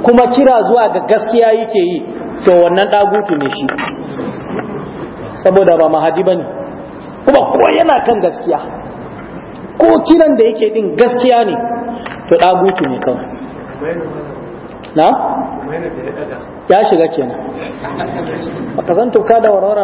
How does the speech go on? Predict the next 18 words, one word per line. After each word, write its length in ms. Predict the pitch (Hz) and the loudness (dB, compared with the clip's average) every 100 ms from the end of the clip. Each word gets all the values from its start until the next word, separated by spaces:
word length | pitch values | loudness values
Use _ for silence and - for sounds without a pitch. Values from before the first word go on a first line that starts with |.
| 180 | -2
ba? 80 | 185 - - - - 123 - - - - - - - - - - - - 190 | -6 -6 -10 -12 -12 -12 -14 -16 -18 -18 -18 -18 -18 -16 -16 -16 -16 -6 2
Ina 160 | 185 151 | 4 4
fata 320 | 160 156 160 | 2 2 0
an 140 | 156 | 0
gane 240 | 165 156 131 185 | 0 0 0 0
ko? 80 | 254 - - - - - - - - | 0 -2 -6 -8 -8 -12 -12 -14 -10
Shine 240 | - 240 226 | 0 4 4
ina 220 | 214 226 190 | 6 4 4
jin 140 | 202 | 2
zai 160 | 180 196 | 2 2
yi 80 | 175 | 2
raddi 320 | 175 170 156 | 0 -2 -4
a 80 | 139 | -2
nan. 140 | 147 - - - - - - - - - | -4 -6 -10 -10 -10 -12 -14 -16 -16 0
Mu 80 | 185 | 4
duba 240 | 226 349 | 6 6
wannan 320 | 285 285 269 220 | 6 4 4 2
magana 480 | 208 240 233 220 | 2 2 2 0